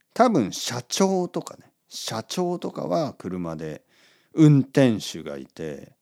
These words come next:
えー、毎日会社に行くかもしれない。ラッキーな人たち。まあまあまあ。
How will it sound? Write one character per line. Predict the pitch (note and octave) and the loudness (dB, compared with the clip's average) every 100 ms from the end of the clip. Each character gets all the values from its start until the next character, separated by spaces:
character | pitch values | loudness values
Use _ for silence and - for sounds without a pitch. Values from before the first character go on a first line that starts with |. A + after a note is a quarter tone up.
| _ _ _ _ _ | _ _ _ _ _
え | - | -10
ー、 | F2+ | -6
毎 | F2+ F2+ | -6 -6
日 | D#2 C#2 - A#2 A2+ _ _ _ _ _ _ - | -10 -12 -8 -6 -6 _ _ _ _ _ _ -16
会 | F2+ D2 | -14 -14
社 | - | -14
に | D2 D2+ | -14 -14
行 | - | -12
く | F#2 | -14
か | - E3 | 0 0
も | A2 | 0
し | - C#2 | -4 -16
れ | |
な | - | -20
い。 | _ _ _ _ _ _ _ _ _ _ _ _ _ - | _ _ _ _ _ _ _ _ _ _ _ _ _ -12
ラ | F#2 | -12
ッ | - | -12
キ | - C2 | -18 -18
ー | |
な | - _ _ _ _ | -20 _ _ _ _
人 | - - | -18 -18
た | - - | -18 -20
ち。 | - - _ _ _ _ _ _ _ _ _ _ _ _ | -20 -20 _ _ _ _ _ _ _ _ _ _ _ _
ま | - - | -8 -8
あ | |
ま | |
あ | |
ま | |
あ。 | - | -10